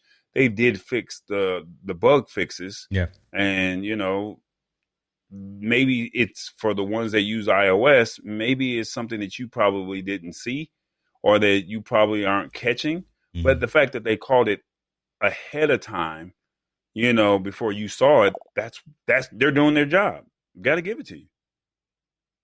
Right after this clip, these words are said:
Speaker 2: That is a m-, Makor.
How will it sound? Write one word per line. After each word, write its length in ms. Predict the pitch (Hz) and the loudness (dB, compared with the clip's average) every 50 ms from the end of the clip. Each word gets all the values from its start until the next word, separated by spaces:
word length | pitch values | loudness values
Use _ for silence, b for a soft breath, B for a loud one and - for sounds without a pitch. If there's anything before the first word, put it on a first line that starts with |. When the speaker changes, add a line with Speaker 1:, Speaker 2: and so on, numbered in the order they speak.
| _ _ _ _ _ _ _ _ _ _ _ _ _ _ _ _ _ _ _ 147 _ _ _ _ _ _ _ _ - | _ _ _ _ _ _ _ _ _ _ _ _ _ _ _ _ _ _ _ _ _ _ _ _ _ _ _ _ -4
Speaker 2:
That 280 | 101 107 117 127 - - | 0 0 0 0 -2 -2
is 200 | - 101 92 - - | -4 -4 -2 -2 -2
a 60 | 101 | -2
m-, 280 | 92 82 78 80 82 - _ _ _ _ - - | -2 -2 -2 -6 -8 -12 _ _ _ _ -10 -6
Makor. 840 | 92 87 87 90 98 107 113 107 - - - 78 73 69 69 73 | -2 0 0 2 2 2 0 -2 -4 -10 -10 -8 -8 -8 -10 -14